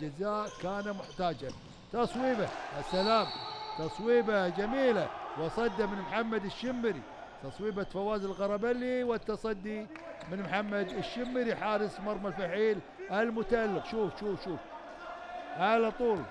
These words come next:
السلام عليك يا محمد. مباراة ممتعة وأداء راقي لحراس المرمى إن كان مشعل الشطي أو محمد الشمري. حقيقة الحارسين، الحارسين للقرين والفحيل يقدمون مباراة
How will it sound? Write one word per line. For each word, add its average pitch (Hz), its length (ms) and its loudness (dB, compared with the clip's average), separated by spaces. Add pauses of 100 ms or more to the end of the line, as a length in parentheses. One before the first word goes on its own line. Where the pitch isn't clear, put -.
(160)
السلام 185 480 0
عليك 214 340 2
يا 208 80 2
محمد. 135 300 -10 (560)
مباراة 202 340 0
ممتعة 180 480 -6 (340)
وأداء 160 420 2
راقي 202 640 0 (540)
لحراس 202 360 0
المرمى 220 460 0
إن 165 60 -6
كان 196 220 -2
مشعل 208 380 -2
الشطي 269 720 -4
أو 247 160 2
محمد 202 380 -4
الشمري. - 440 -10 (1400)
حقيقة 170 380 0
الحارسين، 160 540 -2 (640)
الحارسين 170 640 0 (580)
للقرين 170 520 0
والفحيل 165 500 0
يقدمون 156 480 -4
مباراة 185 800 0